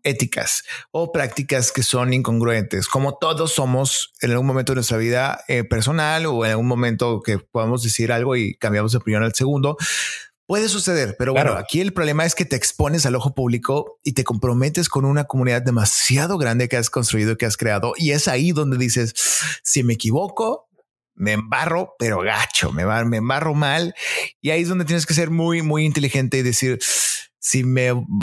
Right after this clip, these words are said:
Speaker 1: si no estoy seguro de este trabajo que estoy haciendo, de esta promoción que estoy haciendo, de este producto que estoy promocionando, de este trato que estoy realizando, pues vale la pena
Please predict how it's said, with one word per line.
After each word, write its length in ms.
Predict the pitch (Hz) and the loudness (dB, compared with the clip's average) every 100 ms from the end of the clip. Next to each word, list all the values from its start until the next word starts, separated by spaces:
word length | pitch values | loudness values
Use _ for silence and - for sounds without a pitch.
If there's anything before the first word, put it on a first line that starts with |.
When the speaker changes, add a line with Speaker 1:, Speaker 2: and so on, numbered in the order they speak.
| 110 | 2
Speaker 1:
si 140 | 135 | 2
no 60 | 151 | 2
estoy 200 | 202 196 | 0 0
seguro 400 | 156 139 160 156 | 0 0 0 0
de 80 | |
este 380 | 139 - 143 139 _ | 0 -2 -2 -4 _
trabajo 460 | 123 107 127 147 135 | -2 2 2 0 -2
que 40 | |
estoy 160 | 123 120 | 0 0
haciendo, 300 | 120 110 113 | 0 0 2
de 80 | |
esta 240 | 117 147 135 - 92 92 | 0 0 -4 -4 -4 -2
promoción 400 | 113 107 104 143 | -2 0 2 0
que 60 | - | 0
estoy 180 | 131 | 0
haciendo, 320 | 117 107 104 98 | 2 2 2 2
de 100 | 117 | 0
este 140 | - | 0
producto 420 | - 110 131 - | 0 0 -2 -4
que 60 | 117 | -4
estoy 120 | 120 | -4
promocionando, 720 | - 123 107 101 101 101 95 | -2 -2 0 0 2 2 2
de 220 | 98 113 | 2 2
este 200 | 143 - | 0 -2
trato 380 | 190 139 143 143 | -2 -2 -2 -2
que 80 | 123 | -2
estoy 240 | 113 127 | -2 -2
realizando, 640 | 123 127 107 113 104 113 160 - 92 - - - _ _ 95 95 | 0 0 0 0 2 0 -2 -4 -4 -4 -8 -14 _ _ -8 -4
pues 260 | 123 110 101 | -2 -2 0
vale 200 | 120 160 | 0 0
la 140 | 156 | 0
pena 340 | - 127 151 | -2 0 0